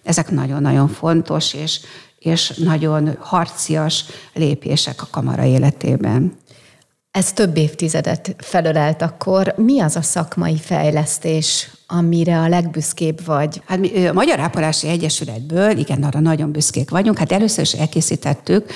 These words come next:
Speaker 1: a Magyar Ápolási Egyesületnek az etikai kódexét, ami nem volt az ápolóknak. Aztán, amire szintén nagyon büszke vagyok,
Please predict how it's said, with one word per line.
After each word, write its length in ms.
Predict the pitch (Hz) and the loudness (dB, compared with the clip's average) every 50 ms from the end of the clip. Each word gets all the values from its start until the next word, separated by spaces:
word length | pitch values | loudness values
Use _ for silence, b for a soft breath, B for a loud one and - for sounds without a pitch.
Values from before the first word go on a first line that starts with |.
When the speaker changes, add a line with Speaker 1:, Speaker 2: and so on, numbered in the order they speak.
| B B B B | B B B B
Speaker 1:
a 80 | B _ | B _
Magyar 220 | - 170 175 170 156 | 0 2 2 2 2
Ápolási 460 | 147 147 - 143 139 143 151 - 151 | -2 -2 -2 0 0 2 2 2 2
Egyesületnek 760 | 156 156 156 156 - - - 147 147 147 151 - 147 143 147 - - | 0 2 2 0 0 0 0 0 -2 -2 -2 -2 -2 -4 -4 -6 -6
az 300 | - 156 139 139 - - | -2 2 2 2 2 2
etikai 500 | - 160 156 - 143 - - 156 139 135 - | 0 0 0 0 -4 -4 -2 -2 -2 -2 -2
kódexét, 760 | - - 151 139 131 135 143 139 - - - 180 233 233 - | -2 -2 0 0 0 0 -2 -2 -2 0 0 0 0 0 0
ami 140 | 226 226 220 | 0 2 2
nem 240 | 208 202 160 151 | 4 2 2 0
volt 240 | 151 156 151 - - | -2 -4 -4 -4 -2
az 120 | 143 139 - | -2 -2 0
ápolóknak. 840 | 113 135 131 - - - - 120 - - - - 127 - - B B B B B B B B B B B B B B | -2 -2 -4 -6 -6 -4 -2 -4 -4 -4 -4 -4 -2 -4 -4 B B B B B B B B B B B B B B
Aztán, 720 | - - 226 220 - - - 185 175 190 226 247 254 - - - | -2 -2 0 0 -2 -2 -2 0 0 0 0 -2 -2 -4 -6 -2
amire 440 | - 170 165 170 165 160 160 160 160 | 0 2 4 4 4 4 2 0 0
szintén 420 | - - - 185 202 196 247 240 | 0 2 2 2 2 4 2 0
nagyon 300 | 233 226 226 233 240 233 | 0 0 0 2 2 4
büszke 360 | 226 240 240 240 - - 254 | 4 4 2 2 0 -2 0
vagyok, 580 | 240 262 247 247 294 285 311 339 320 - - | 2 2 2 2 2 2 2 0 0 -4 -12